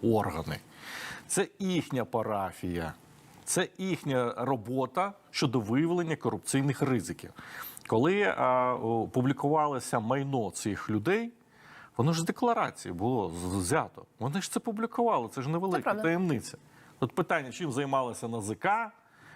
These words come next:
Speaker 1: яке не могла організувати роботу, що з раптом у них з'являється це, так? І чим займалося набу і сап? Тому що боротьба з корупцією, коли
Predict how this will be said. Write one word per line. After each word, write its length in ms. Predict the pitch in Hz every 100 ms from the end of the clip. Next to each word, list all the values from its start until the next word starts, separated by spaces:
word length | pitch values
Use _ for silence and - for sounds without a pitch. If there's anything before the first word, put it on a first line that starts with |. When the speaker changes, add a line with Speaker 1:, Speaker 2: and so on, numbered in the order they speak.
| -
Speaker 1:
яке 260 | 127 117 147
не 120 | 139
могла 320 | 131 117 135
організувати 720 | 117 110 123 107 127 117 104
роботу, 360 | 120 113 117 104
що 160 | - 104
з 180 | 95
раптом 500 | 123 147 123 - 98
у 60 | 98
них 180 | 98 95
з'являється 640 | 95 98 95 90 87 -
це, 180 | 85 - -
так? 280 | 123 156 - - - - -
І 80 | 107
чим 220 | - 233
займалося 540 | 160 135 147 196 156 107
набу 360 | 101 95 156
і 20 | 156
сап? 340 | - 92 - - -
Тому 200 | 101 143
що 220 | - 147
боротьба 440 | 107 143 160 202
з 60 | -
корупцією, 680 | - 151 170 - 143 135 127
коли 320 | 143 160 147